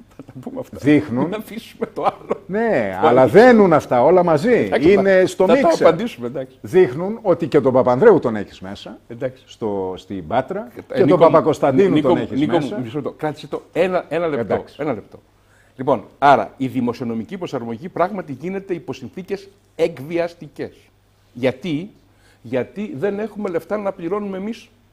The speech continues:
Speaker 1: το ετήσιο έλλειμμα. Μας δανείζουν. Και γιατί ακόμη τώρα και μέχρι το δύο χιλιάδες δεκατρία προσθέτουμε χρέος στο χρέος.
Speaker 2: Ποιος μας έφερε εκεί;
Speaker 1: Θα, θα το δούμε αυτό.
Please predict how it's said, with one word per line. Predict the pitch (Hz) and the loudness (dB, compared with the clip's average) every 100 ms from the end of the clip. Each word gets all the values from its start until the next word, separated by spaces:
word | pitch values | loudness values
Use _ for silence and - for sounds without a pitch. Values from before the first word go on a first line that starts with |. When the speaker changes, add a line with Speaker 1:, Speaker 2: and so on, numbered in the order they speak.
| _ _ _ _ _ - | _ _ _ _ _ -6
Speaker 1:
το | |
ετήσιο | 160 - 220 - 247 | -6 -4 -10 -6 -4
έλλειμμα. | 220 98 90 _ _ _ _ _ _ _ - | -6 -10 -16 _ _ _ _ _ _ _ -4
Μας | 131 131 | -2 0
δανείζουν. | 143 143 247 208 104 87 _ _ _ _ 151 | 0 2 0 -2 -10 -18 _ _ _ _ -4
Και | |
γιατί | 123 120 - 208 | -2 -2 -4 -6
ακόμη | 127 - 180 240 | -8 -2 -2 0
τώρα | - 123 123 | -2 -2 -4
και | 120 | -6
μέχρι | 131 180 | -6 -6
το | 160 | -10
δύο | 151 | -10
χιλιάδες | 190 156 190 180 | -8 -6 -6 -6
δεκατρία | 170 127 107 117 110 131 - _ _ _ | -8 -10 -8 -6 -4 -6 -10 _ _ _
προσθέτουμε | 143 135 - 247 262 165 | -2 -2 2 2 2 -6
χρέος | 131 143 123 107 | -4 -2 -2 -2
στο | - | -10
χρέος. | 120 98 110 - _ _ | -8 -8 -10 -20 _ _
Speaker 2:
Ποιος | _ 185 196 | _ -12 -10
μας | 151 113 | -12 -10
έφερε | 95 90 | -10 -12
εκεί; | 80 76 73 _ _ _ | -14 -18 -20 _ _ _
Speaker 1:
Θα, | _ 117 - | _ -8 -6
θα | - 110 | -8 -6
το | 110 | -6
δούμε | 160 127 | -4 -4
αυτό. | - | -6